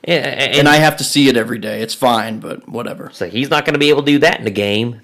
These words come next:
Speaker 1: It's like, it's like,
Speaker 2: <laughs> No
Speaker 1: um,
Speaker 2: shit?
Speaker 1: it's like, it's like, geez, like,
Speaker 2: Wow.
Speaker 1: it's like, let it go. It
Speaker 2: He's
Speaker 1: is
Speaker 2: at a children's
Speaker 1: unbelievable.
Speaker 2: camp.
Speaker 1: Yeah.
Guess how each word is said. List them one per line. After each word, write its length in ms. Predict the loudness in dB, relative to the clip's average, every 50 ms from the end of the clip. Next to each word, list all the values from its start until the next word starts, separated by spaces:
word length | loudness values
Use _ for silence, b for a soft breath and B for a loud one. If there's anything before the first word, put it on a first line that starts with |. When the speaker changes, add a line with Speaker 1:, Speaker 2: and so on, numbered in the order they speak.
| 0 0
Speaker 1:
It's 80 | 0
like, 160 | 2 2 -2 -2 -4
it's 260 | -6 -6 -8 -10 -10
like, 240 | -10 -10 -10 -8 0
Speaker 2:
<laughs> 40 | 4
No 80 | 4 4
Speaker 1:
um, 40 | 4
Speaker 2:
shit? 440 | 4 4 6 6 6 6 6 4
Speaker 1:
it's 120 | 0 0 2
like, 200 | 2 4 4 4
it's 400 | 4 4 2 0 -2 0 0 -2
like, 300 | -2 -2 0 0 -2 0
geez, 280 | 0 0 0 0 -2 -2
like, 140 | -2 2 4
Speaker 2:
Wow. 300 | 4 6 6 6 6 4
Speaker 1:
it's 80 | 2 -2
like, 100 | -4 -2
let 200 | 0 2 2 2
it 180 | 0 -4 -8
go. 480 | -6 -2 0 2 4 4 4 4 2 B B B B B B B
It 80 | 0 2
Speaker 2:
He's 160 | 2 6 6
Speaker 1:
is 0 |
Speaker 2:
at 140 | 6 6 6
a 120 | 6 4
children's 680 | 4 2 4 6 6 6 6 6 6 6 6 6 4 2
Speaker 1:
unbelievable. 360 | 2 4 4 6 6 4 4
Speaker 2:
camp. 140 | 2 0 -2
Speaker 1:
Yeah. 60 | -6